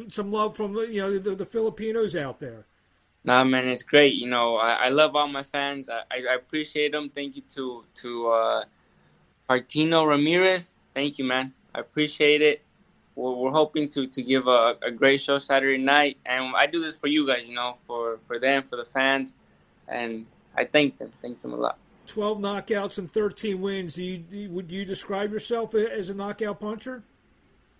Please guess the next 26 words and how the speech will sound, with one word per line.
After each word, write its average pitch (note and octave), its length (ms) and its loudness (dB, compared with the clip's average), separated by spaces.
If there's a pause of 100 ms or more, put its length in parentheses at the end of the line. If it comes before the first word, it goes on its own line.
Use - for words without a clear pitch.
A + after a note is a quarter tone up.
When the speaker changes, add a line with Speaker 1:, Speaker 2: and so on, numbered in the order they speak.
(140)
Speaker 2:
Um, D#3 640 4 (160)
yeah, G#3+ 440 2 (120)
I D#3 120 4
have F#3+ 300 0
power, D3+ 340 4
but C#3+ 520 0 (460)
I D3+ 100 2
don't E3+ 180 -4
think D#3+ 200 -8
it, C#3 160 -2
it C#3 100 -8
defines C3+ 460 -4
me B2+ 320 -6
as A#2 160 -8
a A2+ 40 -12
boxer. A#2 400 0
You A2+ 120 -10
know, A#2 100 -6
I B2 120 2
think C3 280 -6
I B2 80 0
can B2 200 -10
do B2+ 120 -4
a B2 40 2
lot A#2+ 200 4
more. C3 300 -2